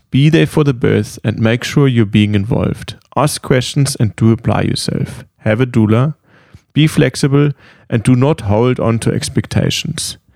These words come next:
Dads are able to empower their children by not minding, but minding them at the same time. Lastly, please do check out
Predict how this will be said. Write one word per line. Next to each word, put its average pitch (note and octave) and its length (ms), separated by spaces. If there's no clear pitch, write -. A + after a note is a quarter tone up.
Dads C#3 540
are G#2+ 180
able C3+ 260
to B2 180
empower C3+ 420
their C#3 140
children A2+ 680
by A2 140
not A2 360
minding, G2+ 600
but - 220
minding G#2 440
them F#2+ 260
at - 140
the - 60
same G#2 360
time. - 500
Lastly, D3+ 600
please F#3 320
do D#3 180
check C#3+ 300
out C3 200